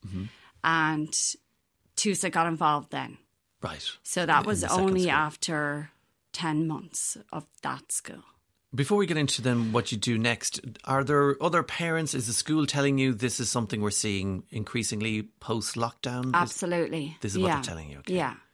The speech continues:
Speaker 2: Um, and they're seeing it across the board with the other principals in the areas
Speaker 1: Mm-hmm.
Speaker 2: because they're all in touch with each other. But they,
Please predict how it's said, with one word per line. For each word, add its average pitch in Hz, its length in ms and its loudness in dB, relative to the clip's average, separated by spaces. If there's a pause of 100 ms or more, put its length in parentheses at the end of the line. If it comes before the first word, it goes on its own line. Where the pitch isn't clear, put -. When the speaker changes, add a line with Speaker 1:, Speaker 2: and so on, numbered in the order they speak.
(360)
Speaker 2:
Um, 180 300 4
and 202 220 8
they're 226 140 6
seeing 226 320 2
it 214 160 0
across 190 400 0
the - 80 -4
board 175 500 0
with 170 200 -6
the 165 320 0
other 165 200 -4
principals 165 600 -4
in 165 480 0
the 165 160 -2
areas 165 560 0
Speaker 1:
Mm-hmm. - 160 -8
Speaker 2:
because 170 260 -6
they're 160 220 0
all 160 160 0
in 160 100 0
touch 160 300 -8
with 156 180 -8
each 156 200 -6
other. 160 280 -4 (560)
But 160 200 -2 (100)
they, 170 500 0